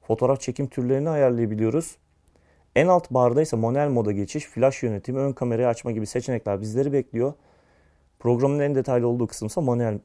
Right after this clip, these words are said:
çekim modu. Gerçek zamanlı olarak eklediğiniz efektlerin yansımasını ekranda hızlı bir şekilde görebiliyoruz. Evet, gördüğünüz gibi hemen fotoğrafı nasıl çekeceğiniz belli oluyor. Oldukça güzel bir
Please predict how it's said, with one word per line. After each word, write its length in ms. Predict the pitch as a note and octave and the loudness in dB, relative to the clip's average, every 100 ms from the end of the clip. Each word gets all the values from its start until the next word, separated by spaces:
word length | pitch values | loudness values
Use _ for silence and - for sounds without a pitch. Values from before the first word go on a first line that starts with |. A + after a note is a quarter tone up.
| _ - | _ -16
çekim 280 | - - G2 | -16 -10 -8
modu. 320 | F#2+ D3 F3 _ _ - | -4 -4 -6 _ _ 0
Gerçek 320 | A#2 C3 C3 | 2 2 -2
zamanlı 360 | C3 B2+ B2+ | 0 0 0
olarak 340 | A2+ A2 C3 - | 0 0 -2 -6
eklediğiniz 500 | G#2+ A2+ G#2 B2+ C3+ | -8 -8 -4 -2 -2
efektlerin 540 | A2+ G#2 - G2+ C3 - _ _ _ _ _ _ _ _ _ A2+ | -4 -6 -8 -8 -8 -12 _ _ _ _ _ _ _ _ _ -4
yansımasını 640 | G#2+ A2 G#2 G2 A#2 A#2+ | -4 -4 -10 -10 -8 -8
ekranda 340 | A2+ G#2+ G2 | -8 -10 -8
hızlı 260 | G2+ A#2 G#2 | -6 -6 -6
bir 40 | |
şekilde 300 | - - G#2+ | -10 -10 -6
görebiliyoruz. 720 | A2+ G#2+ G2 F#2 F#2 C#3 - _ _ _ _ _ _ _ _ _ _ _ - | -2 -2 -2 -4 -6 -8 -14 _ _ _ _ _ _ _ _ _ _ _ -14
Evet, 200 | G#2 - | -14 -4
gördüğünüz 440 | G#2+ G#2 G#2 F#2 | -2 -2 -6 -6
gibi 160 | F#2+ G#2 | -8 -8
hemen 320 | G#2+ G2+ A2 _ _ _ _ _ _ _ _ | -8 -8 -10 _ _ _ _ _ _ _ _
fotoğrafı 460 | _ G#2+ G#2+ G#2 G#2 | _ -8 -8 -8 -8
nasıl 160 | A#2 - | -8 -10
çekeceğiniz 520 | G#2+ F#2+ G2 A2 G#2 | -14 -10 -8 -8 -6
belli 200 | G2 G2 | -6 -4
oluyor. 340 | F#2 F#2 A2+ - _ _ _ _ _ - | -6 -6 -8 -10 _ _ _ _ _ -6
Oldukça 400 | G2+ G#2 A2 A#2+ | -2 -2 -4 -6
güzel 320 | G#2 A2+ G#2+ | -4 -2 -2
bir 180 | G2 G#2+ | -2 -4